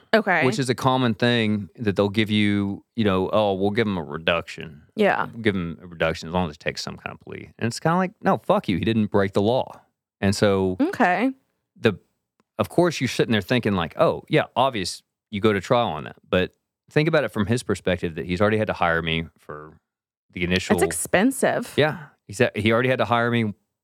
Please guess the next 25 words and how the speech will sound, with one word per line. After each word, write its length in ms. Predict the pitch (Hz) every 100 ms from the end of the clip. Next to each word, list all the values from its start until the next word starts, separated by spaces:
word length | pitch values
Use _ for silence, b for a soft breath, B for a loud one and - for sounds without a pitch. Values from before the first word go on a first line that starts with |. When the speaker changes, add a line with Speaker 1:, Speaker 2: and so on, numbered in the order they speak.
| _ 98
Speaker 2:
uh, 120 | 87
for 180 | - 101
that. 400 | 104 107 107 -
And 120 | 95
then 300 | 98 95 95 -
when 160 | 92
they 80 | 92
didn't 200 | 92 101
give 160 | 101 95
us, 360 | 95 - - _ _ _ _ _
you 80 | 101
know, 160 | 82 -
they 80 | -
didn't 260 | 113 98 87 -
dismiss 380 | 92 - 107 117
the 100 | 107
case 260 | 76 78
as 120 | 87 80
they 100 | 78
should 220 | 95 82
have 140 | 76
in 40 | 78
the 60 |
first 260 | 76 90 -
place. 320 | - 73 -